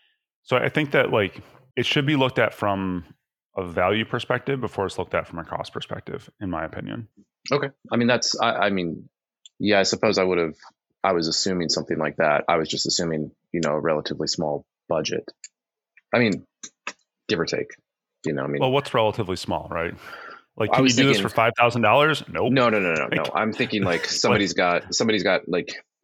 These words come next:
Speaker 2: they're like, "Hey, I got fifty to spend. What can I get out of this? Like, how far can I push this?" And knowing what I, you know, end goal, what I'd love to have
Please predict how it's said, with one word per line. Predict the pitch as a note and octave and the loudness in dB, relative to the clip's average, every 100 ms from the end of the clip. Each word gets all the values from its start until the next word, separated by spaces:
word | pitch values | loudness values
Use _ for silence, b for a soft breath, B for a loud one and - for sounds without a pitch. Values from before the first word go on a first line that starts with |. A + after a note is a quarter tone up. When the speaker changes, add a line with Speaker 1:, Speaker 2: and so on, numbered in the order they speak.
| - | -2
Speaker 2:
they're | G2+ | 2
like, | F2 C3 | 2 2
"Hey, | G2+ | 4
I | F#2+ | 4
got | F2+ - | 2 0
fifty | G#2+ F2 D#2 | -2 -2 -4
to | |
spend. | - - B1+ - - - | -4 -4 -6 -6 -12 -8
What | F2+ G2 | 0 0
can | - F#2 | 0 0
I | D#2+ | 0
get | D2 | -2
out | - - | -2 -4
of | - | -4
this? | - - - - | -6 -4 -6 -4
Like, | D#2+ | -4
how | - G#2+ G#2 | 0 0 0
far | G2+ F2+ | 2 0
can | F#2 | 0
I | E2 | -2
push | - F#2+ E2 - | -2 -2 -2 0
this?" | D2 - - - - - - | 0 0 -2 -4 -8 -10 0
And | F#2 F2 D#2+ G2+ | 2 2 2 2
knowing | A2 G#2 F#2+ F2+ D#2+ | 4 4 2 0 -2
what | F#2 F2+ | -2 0
I, | D#2+ D#2+ - | 2 0 -2
you | F#2 F#2+ | -2 0
know, | E2 C#2+ - - | 0 -4 -8 -2
end | G#2+ A#2 G2 | 2 4 4
goal, | G2+ F#2+ | 4 4
what | F2 | 2
I'd | D#2+ | 2
love | E2+ F#2 E2+ | 2 2 2
to | |
have | D#2+ D2 D2+ D#2 | 0 0 0 -2